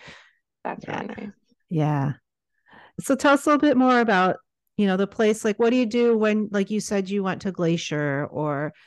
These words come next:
Speaker 2: the national parks where the dogs are not really welcome? What's your strategy for that, traveling with a dog?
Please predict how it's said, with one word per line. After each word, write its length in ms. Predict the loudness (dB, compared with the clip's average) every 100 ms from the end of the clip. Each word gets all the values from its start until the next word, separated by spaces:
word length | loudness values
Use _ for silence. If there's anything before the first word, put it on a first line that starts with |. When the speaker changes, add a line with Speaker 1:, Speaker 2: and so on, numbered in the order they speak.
| _
Speaker 2:
the 120 | -4
national 480 | -2 -2 -4 -6 -8
parks 540 | -4 -2 -2 -2 -6
where 180 | -2 -2
the 140 | -2 -2
dogs 420 | 0 -2 -4 -10 -18 _
are 160 | -6 -4
not 300 | -4 -4 -6
really 640 | -10 -6 -4 -2 -2 -4
welcome? 800 | -6 -6 -4 -4 -6 -8 -8 -6
What's 320 | -4 -4 -4 -6
your 140 | -6
strategy 580 | -6 -4 -2 -2 -4 -10
for 220 | -10 -6
that, 280 | -4 -4 -6
traveling 360 | -8 -6 -6
with 160 | -6 -8
a 60 | -8
dog? 380 | -6 -6 -8